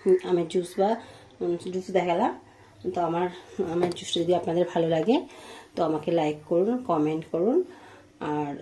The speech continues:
শেয়ার করুন, আর নতুন হলে সাবস্ক্রাইব করে দিন। আজকের মতো এতটাই। আপনারা সুস্থ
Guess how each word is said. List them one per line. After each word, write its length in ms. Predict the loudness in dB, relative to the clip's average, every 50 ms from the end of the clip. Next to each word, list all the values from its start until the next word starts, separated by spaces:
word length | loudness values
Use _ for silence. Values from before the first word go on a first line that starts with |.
| -12 -8
শেয়ার 260 | -4 -2 -2 0 -2 -2 0
করুন, 200 | 2 2 2 2 0 -2 -4 -6
আর 80 | -6 -4 -4 -4
নতুন 200 | -2 0 0 0 2 2
হলে 120 | 2 2 2 2 0
সাবস্ক্রাইব 400 | -2 -2 -4 -6 -6 -6 -6 -4 -2
করে 160 | 0 2 2 2
দিন। 100 | 2 0 -2 -6 -12 -20 -20 -20 -20 -20 -20 -20 -20 -20 -20 -18 -12 -8 -8
আজকের 280 | -8 -6 -6 -4 -4 -4 -2
মতো 140 | -2 -2 -4 -4 -4
এতটাই। 360 | -4 -6 -2 2 4 4 4 4 0 -6 -18 -20 -20 -20 -20 -20 -20 -20 -20 -16 -14 -12
আপনারা 240 | -8 -6 -6 -6 -6 -8
সুস্থ 180 | -10 -10 -8